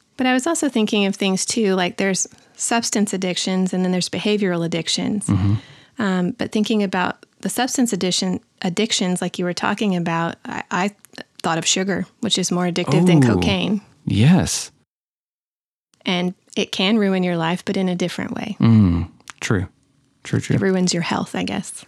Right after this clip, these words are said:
Speaker 1: more than it ruins your life.
Speaker 2: Mm-hmm. That's good. So people are addicted. We've got all kinds of different things for us to be addicted to.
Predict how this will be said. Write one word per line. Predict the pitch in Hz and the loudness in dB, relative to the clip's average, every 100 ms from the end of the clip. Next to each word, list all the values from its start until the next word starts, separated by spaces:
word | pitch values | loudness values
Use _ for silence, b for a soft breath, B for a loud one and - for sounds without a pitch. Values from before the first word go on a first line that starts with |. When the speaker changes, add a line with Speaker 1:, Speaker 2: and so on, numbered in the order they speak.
| - - | -8 -2
Speaker 1:
more | 202 | 0
than | 190 180 | 0 -2
it | - | -2
ruins | 175 170 175 | -2 -2 -2
your | |
life. | 170 175 165 196 - - | -2 -2 -2 -4 -8 -2
Speaker 2:
Mm-hmm. | 98 95 107 - _ _ _ - | 0 2 0 -4 _ _ _ -2
That's | 139 | 0
good. | 165 127 107 - b b b b b b b - | 2 0 -2 -10 b b b b b b b -14
So | - - - 110 104 98 101 117 190 - _ _ _ _ _ _ _ _ _ _ _ _ _ _ _ _ _ _ _ | -10 -6 0 2 2 2 0 -2 -6 -16 _ _ _ _ _ _ _ _ _ _ _ _ _ _ _ _ _ _ _
people | 131 127 139 | 0 2 2
are | |
addicted. | 156 127 - 156 151 B B B - | 4 2 2 0 0 B B B -4
We've | 110 | 0
got | 117 113 | 2 0
all | 117 | 0
kinds | - 120 110 | 0 2 2
of | 104 | 0
different | 110 - 104 - | -2 -2 -4 0
things | 101 98 | 0 0
for | - | 0
us | 110 | -4
to | - - | -4 -4
be | |
addicted | 98 117 104 127 - | -2 -2 -2 -2 -4
to. | - 110 135 | -2 0 0